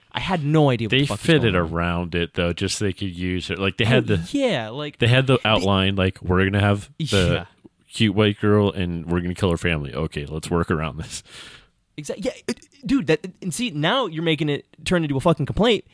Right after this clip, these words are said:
Speaker 1: because now I fully understand why the fuck she's even connected to Candyman, just to excuse the fact that, "Oh, we're just gonna kill, you know, like, a white girl family," you know,
Speaker 2: Oh, and let's do
Speaker 1: typical
Speaker 2: it in New
Speaker 1: slasher.
Speaker 2: Orleans. <laughs>
Speaker 1: Yeah, it's, we're gonna go to New Orleans.
Speaker 2: Okay.
Speaker 1: And, like,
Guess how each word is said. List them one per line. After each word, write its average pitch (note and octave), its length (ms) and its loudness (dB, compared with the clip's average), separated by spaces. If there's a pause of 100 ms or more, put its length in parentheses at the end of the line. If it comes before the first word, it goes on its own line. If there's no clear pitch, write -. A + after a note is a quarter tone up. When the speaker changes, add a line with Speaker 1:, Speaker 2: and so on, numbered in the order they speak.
(160)
Speaker 1:
because C#3+ 180 -8
now F3+ 100 0
I D#3+ 60 -2
fully A3 240 -2
understand G3 340 -2
why G3 100 0
the F#3 80 0
fuck F3+ 220 0
she's F3+ 240 -2
even E3 160 0
connected F#3+ 320 -4
to E3 100 -6
Candyman, C#3 440 0 (240)
just G#3+ 180 2
to F3 140 0 (120)
excuse A#3+ 520 0
the G3 80 -6
fact D#3+ 260 0
that, D3 180 -4
"Oh, F#3 140 2
we're C#3+ 80 -2
just C#3+ 160 -6
gonna C3+ 140 -6
kill, C#3+ 200 -2
you D#3 120 -4
know, A#2 120 -2
like, A2+ 140 -4
a A2+ 60 -4
white A#2+ 160 0
girl A#2+ 160 -2
family," A#2+ 400 -2
you A2+ 40 -6
know, G#2+ 300 -6
Speaker 2:
Oh, F#3+ 160 6
and G2+ 100 6
let's E3 160 6
do - 140 2
Speaker 1:
typical F#3+ 180 6
Speaker 2:
it A#2 40 6
in G2 60 6
New - 60 6
Speaker 1:
slasher. G#2 80 8
Speaker 2:
Orleans. C#2+ 460 2
<laughs> - 640 -10 (400)
Speaker 1:
Yeah, A#3 160 -2
it's, - 280 -4 (360)
we're F#3+ 240 4
gonna B2+ 160 0
go B2 80 0
to C3 60 -2
New D3+ 160 -2
Orleans. F3 400 -6 (560)
Speaker 2:
Okay. C3+ 280 2 (120)
Speaker 1:
And, F#3 180 4
like, E3 320 4